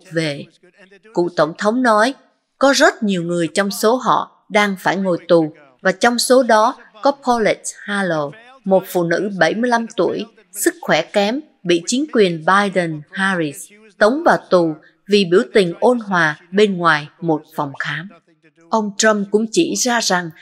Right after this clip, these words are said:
Harris đã đưa ra những câu hỏi nhắm vào các ứng cử viên tư pháp liên bang là thành viên của hiệp sĩ Columbus. Ông nói ý thức hệ cánh tả cực đoan mà Kamala ủng hộ thực sự là thù địch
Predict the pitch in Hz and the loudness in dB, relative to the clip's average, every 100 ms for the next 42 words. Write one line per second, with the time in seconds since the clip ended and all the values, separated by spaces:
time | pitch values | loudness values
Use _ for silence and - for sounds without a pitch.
0 | _ - 233 233 202 170 151 - 190 220 | _ -6 0 2 2 -2 -6 -6 0 2
1 | 240 233 214 214 208 190 220 233 220 180 | 2 0 2 2 2 -4 -2 0 0 0
2 | 156 156 - - - 202 269 294 190 160 | -2 -2 -8 -14 -4 -2 0 2 2 2
3 | 220 - - 262 320 - 165 180 226 214 | -2 -4 -4 -4 -4 -4 -4 -2 -2 -2
4 | 208 226 202 233 269 220 220 202 190 196 | 0 -2 0 0 0 0 0 2 2 2
5 | 185 - _ _ 190 185 185 208 196 185 | -4 -12 _ _ 0 0 0 -4 -4 0
6 | 262 262 247 254 226 - - 165 - - | 0 0 -2 0 0 0 -2 -2 -6 -2
7 | 233 233 226 180 151 139 - - 190 _ | 0 0 -2 -2 -2 -4 -14 -16 -20 _
8 | _ 180 - 196 180 175 175 226 _ _ | _ _ 0 0 0 -2 -4 -6 _ _
9 | 262 269 370 370 - 165 - - 220 302 | -2 0 -2 -2 -4 -4 -4 -6 -8 -6
10 | - 143 170 190 170 185 196 208 190 _ | -2 -2 -2 -4 -4 -2 0 0 -4 _
11 | _ 185 165 151 147 - 214 208 196 190 | _ -2 2 2 0 -4 0 2 4 2
12 | - 160 190 196 156 - _ _ - 226 | 0 -4 -4 0 0 0 _ _ -4 -4
13 | - - 185 - - 190 180 180 185 170 | 0 2 2 0 -6 0 0 0 -6 -2
14 | 165 165 _ | -2 -2 _